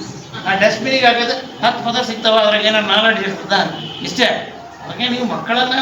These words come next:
ಒಂದ್ ರೀತಿ ತಯಾರು ಮಾಡುವಾಗ ಚೆನ್ನಾಗಿ ಓದುವಿಕೆ ಒಳಗಡೆ ಅವ್ರ ತಂದೆ ತಾಯಿಗಳಿಗೆ ಹೇಳ್ಬೇಕು. ನೀವು ಓದುವಿಕೆ ಒಳಗಡೆನೆ ತೊಡಗಿಸುವಂಥ ಪ್ರಕ್ರಿಯೆ ಒಳಗಡೆ ಆದ್ರೆ ಮಾತ್ರ, ಆ, ಅವು ಚಳಿತಾವ. ಆಮೇಲೆ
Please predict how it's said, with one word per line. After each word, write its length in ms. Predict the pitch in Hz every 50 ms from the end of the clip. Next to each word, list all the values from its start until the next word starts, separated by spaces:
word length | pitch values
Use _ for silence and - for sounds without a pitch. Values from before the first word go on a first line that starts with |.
| 254 247
ಒಂದ್ 180 | 233 226 214 214
ರೀತಿ 240 | 220 233 214 240 240
ತಯಾರು 380 | - - 185 190 202 214 208
ಮಾಡುವಾಗ 500 | 208 202 196 196 190 190 185 180 180 180 175 - - 254 - - - - - - - - - -
ಚೆನ್ನಾಗಿ 460 | - 160 190 220 240 226 190 160 139 139
ಓದುವಿಕೆ 500 | 170 208 226 233 247 240 233 233 226 214
ಒಳಗಡೆ 360 | 196 190 190 190 190 190 208
ಅವ್ರ 180 | 226 214 -
ತಂದೆ 240 | 180 180 185 214 220
ತಾಯಿಗಳಿಗೆ 340 | 220 208 208 208 208 208 -
ಹೇಳ್ಬೇಕು. 400 | 156 165 190 220 214 196 190 175
ನೀವು 180 | 165 151 143 135
ಓದುವಿಕೆ 380 | - 175 190 196 196 190 202
ಒಳಗಡೆನೆ 760 | 190 185 170 180 185 196 202 214 233 254 254 254 254 - - - - - - -
ತೊಡಗಿಸುವಂಥ 640 | - 170 190 208 214 208 202 208 202 196 185 - 190
ಪ್ರಕ್ರಿಯೆ 560 | 185 185 190 208 - - 202 196 196 196 196
ಒಳಗಡೆ 380 | 190 190 185 180 180 185 185 180
ಆದ್ರೆ 560 | 170 156 151 165 202 214 214 214 208 202 190
ಮಾತ್ರ, 360 | 180 180 208 233 226 - 226 226 196 175 - - - - - - - - - - - - -
ಆ, 320 | 175 175 180 180 175 175
ಅವು 280 | 175 190 208 240 240 -
ಚಳಿತಾವ. 320 | 214 214 220 226 226 240
ಆಮೇಲೆ 320 | 277 294 285 285 277 285